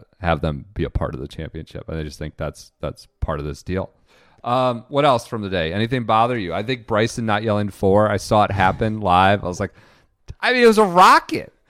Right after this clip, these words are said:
Right in it, it, it, you gotta say something. I saw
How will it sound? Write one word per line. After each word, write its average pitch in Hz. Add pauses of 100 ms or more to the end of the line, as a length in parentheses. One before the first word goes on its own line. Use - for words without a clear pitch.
(440)
Right 302
in 339
it, 277
it, 214 (300)
it, 208 (260)
you 220
gotta 269
say 320
something. 113 (840)
I 143
saw 170